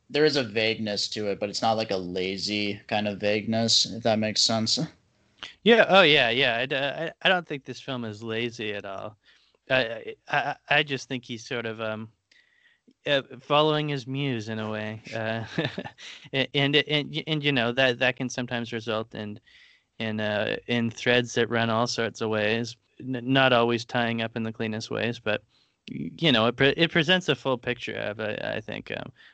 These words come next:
Speaker 2: what he thinks of these characters in the, in the environment in which they inhabit.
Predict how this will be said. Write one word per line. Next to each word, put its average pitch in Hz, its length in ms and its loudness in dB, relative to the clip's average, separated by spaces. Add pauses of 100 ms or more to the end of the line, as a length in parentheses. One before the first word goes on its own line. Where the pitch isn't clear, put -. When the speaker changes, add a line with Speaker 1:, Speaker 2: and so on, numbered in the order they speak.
Speaker 2:
what 127 180 6
he 120 120 2
thinks 117 320 -4
of 113 120 -2
these 110 220 -2
characters 110 560 0
in 113 140 0
the, 110 340 0
in 120 120 4
the 117 100 6
environment 110 600 4
in 110 140 -4
which 110 220 -4
they 107 140 -2
inhabit. 107 560 -4